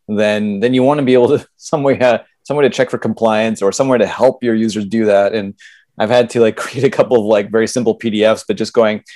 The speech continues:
"Okay, well, you see in software update that it wants you to do the Big Sur update. We're not doing Big Sur yet. So you wanna do the Catalina software update, but Apple actually hides that.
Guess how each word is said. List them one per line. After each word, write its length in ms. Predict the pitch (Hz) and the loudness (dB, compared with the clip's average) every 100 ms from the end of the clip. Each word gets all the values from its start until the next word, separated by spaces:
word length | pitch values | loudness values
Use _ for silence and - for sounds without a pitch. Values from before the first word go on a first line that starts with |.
| - - | -20 -6
"Okay, 380 | 135 180 143 98 | -4 2 2 2
well, 160 | 101 110 | 0 -2
you 80 | |
see 180 | 98 160 | -2 -4
in 100 | 185 | -4
software 440 | 175 156 147 147 165 | -2 -2 4 4 4
update 380 | - 117 110 - _ | 2 -2 -2 -8 _
that 220 | 120 120 120 | 2 2 2
it 100 | 107 | -2
wants 380 | 120 175 175 | -2 -2 -4
you 140 | 170 175 | -4 -4
to 80 | 147 | 2
do 140 | 160 | 2
the 80 | 147 | 2
Big 220 | 143 131 | 0 -2
Sur 180 | - 160 | 0 -2
update. 260 | - 90 - _ | 0 -4 -6 _
We're 160 | 143 220 | 0 2
not 160 | 233 196 | 2 2
doing 180 | 202 180 | 2 2
Big 140 | 156 | 0
Sur 200 | - 180 | -2 0
yet. 260 | 135 87 - _ | 2 0 -2 _
So 320 | - 135 120 - | 2 4 4 0
you 100 | 131 | -2
wanna 280 | 120 147 233 | 2 4 4
do 140 | 214 214 | 4 2
the 80 | |
Catalina 540 | 185 156 185 170 190 214 | 2 0 -2 2 2 2
software 340 | - 123 120 | 0 0 0
update, 200 | 107 127 | 0 -2
but 100 | - 185 | -2 -2
Apple 240 | 233 - | -2 0
actually 280 | 208 - 156 | -2 -4 -8
hides 340 | - 262 226 | -2 -2 0
that. 240 | 123 110 | 0 0